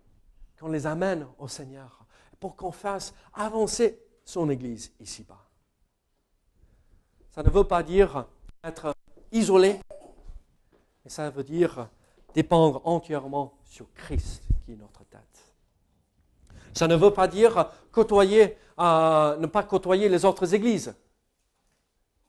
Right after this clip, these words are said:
Ça veut dire regarder à Christ en premier, après les autres.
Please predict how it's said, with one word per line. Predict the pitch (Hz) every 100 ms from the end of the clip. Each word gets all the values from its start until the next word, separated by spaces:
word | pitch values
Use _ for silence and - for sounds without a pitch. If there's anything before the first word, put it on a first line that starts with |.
| _
Ça | 120
veut | 120
dire | 143 160 151 107 _ _ _ _
regarder | 151 135 127 120
à | 107
Christ | - - - 156 -
en | 117
premier, | - 117 101 98 _ _ _ _ _ _ _ _ -
après | 110 - - 143 104 - _ _
les | 107 98
autres. | 95 _